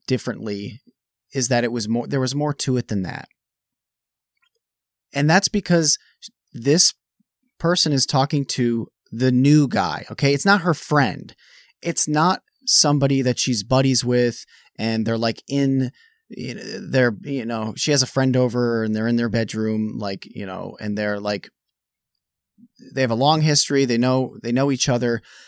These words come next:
This is a random person at work. This is a new person at work. So first of all, if you've ever been the new guy or the new girl or the new person at work, it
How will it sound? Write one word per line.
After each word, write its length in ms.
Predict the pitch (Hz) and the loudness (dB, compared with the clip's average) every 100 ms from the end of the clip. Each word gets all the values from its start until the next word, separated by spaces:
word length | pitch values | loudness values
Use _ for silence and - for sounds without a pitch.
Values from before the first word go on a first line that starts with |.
| _ | _
This 180 | 247 262 | 2 4
is 100 | 320 | 6
a 100 | 262 | 4
random 540 | 151 151 185 208 208 | 4 4 6 4 2
person 420 | 170 147 160 - 135 | 2 2 2 2 0
at 180 | 98 | -2
work. 480 | - 120 139 - - - _ - | 0 0 0 -4 -18 -20 _ -2
This 140 | - | 2
is 120 | 254 214 | 4 4
a 60 | |
new 340 | 185 196 285 302 | 2 4 4 2
person 480 | - 113 98 104 | -2 -4 -2 -4
at 140 | 95 - | -4 -6
work. 320 | - 82 - - - | -8 -10 -12 -20 -10
So 160 | - 175 | -2 0
first 360 | 160 330 302 208 | 0 0 2 2
of 100 | 139 | 4
all, 280 | 117 117 - - - | 4 4 0 -18 -8
if 140 | 180 294 | 0 4
you've 160 | 262 - | 2 0
ever 420 | - 247 220 208 | 4 4 6 4
been 260 | 135 139 135 | 4 2 4
the 80 | 139 | 4
new 320 | 139 170 185 | 6 6 6
guy 320 | 143 127 135 | 2 2 2
or 120 | 127 | 0
the 100 | 101 | 0
new 220 | 107 147 143 | 2 2 2
girl 600 | 120 123 120 117 117 - _ _ _ _ _ - | 0 2 2 0 -2 -6 _ _ _ _ _ -10
or 120 | 127 | -2
the 100 | 123 | 2
new 160 | 151 185 | 4 4
person 720 | - 151 147 - 131 120 117 _ | 2 2 4 4 2 2 -2 _
at 200 | 120 156 - | -2 -2 -2
work, 520 | 101 123 113 - - - _ _ _ | -4 0 0 -4 -12 -20 _ _ _
it 320 | - 294 277 | 4 6 4